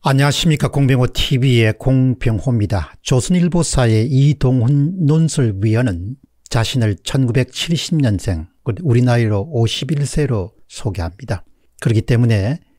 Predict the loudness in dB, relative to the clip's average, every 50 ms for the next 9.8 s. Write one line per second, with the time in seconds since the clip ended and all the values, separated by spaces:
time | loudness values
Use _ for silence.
0 | _ -4 0 0 2 2 0 -2 -2 -4 -2 0 0 0 0 0 0 -2 -2 0
1 | 0 0 0 -2 -2 -2 -2 -2 -2 -2 -2 -4 -6 -4 -4 -2 0 0 0 0
2 | -2 -6 -8 -8 _ _ -2 -2 0 0 0 -2 -2 -2 -2 -2 -2 0 0 0
3 | -2 -2 0 0 2 2 2 2 0 -2 -4 -4 -4 -4 -4 -4 -6 -8 -10 -12
4 | -14 -14 _ _ _ _ _ -2 0 2 2 2 2 2 0 -2 -4 -4 -2 0
5 | 0 0 0 0 0 -2 -4 -4 _ -2 0 0 0 0 -2 -2 0 2 2 2
6 | 2 2 2 0 0 -2 -2 -4 -2 -2 -2 -2 -2 -4 -4 -4 -6 -4 -2 -2
7 | -2 -2 0 -2 0 0 0 -2 -2 -4 -4 -4 -4 -6 -6 -4 -4 -4 -4 -4
8 | -2 -2 -2 -2 -2 -2 -2 0 0 0 0 -2 0 -2 -4 -4 -4 -4 -4 -4
9 | -6 -10 -12 -18 _ _ _ _ _ _ _ 0 2 2 2 2